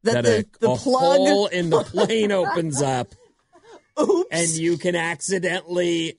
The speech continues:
Speaker 2: lose your grip.
Speaker 1: Oh,
Speaker 2: Beyond
Speaker 1: boy.
Speaker 2: that, what are you gonna do?
Speaker 1: Yeah, you can't suffocate the kid. It's unfortunate, and,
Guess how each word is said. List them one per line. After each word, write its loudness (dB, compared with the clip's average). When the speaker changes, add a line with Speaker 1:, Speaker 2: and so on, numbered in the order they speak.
Speaker 2:
lose -4
your 0
grip. -2
Speaker 1:
Oh, -6
Speaker 2:
Beyond -2
Speaker 1:
boy. -2
Speaker 2:
that, -2
what -2
are 2
you 0
gonna 2
do? 4
Speaker 1:
Yeah, 4
you -2
can't -6
suffocate -2
the -2
kid. 0
It's -2
unfortunate, -2
and, -4